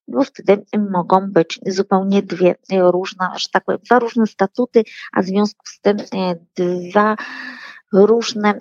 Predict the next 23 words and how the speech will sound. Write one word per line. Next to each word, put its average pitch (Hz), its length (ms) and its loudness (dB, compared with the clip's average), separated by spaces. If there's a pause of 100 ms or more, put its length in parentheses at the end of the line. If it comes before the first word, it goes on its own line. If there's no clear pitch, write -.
e, 196 920 2 (140)
unormowania, 202 720 2
które 180 300 0
cię 180 140 -6
dotyczą. - 420 -2 (140)
Inne 196 300 -6
podatki, 185 720 -2 (220)
inne 190 300 0
koszty, - 540 0
inne 180 360 -2
składki - 560 -4
socjalne, 175 720 0
inne 185 340 -2
zasady, 175 580 -2 (480)
na - 100 2
jakich - 300 0
jesteś - 320 0
ubezpieczony, 165 840 0
e, 156 140 -2 (1600)
w - 40 -4
ramach 170 320 2
podstawowego 165 720 0
ubezpieczenia 156 680 -2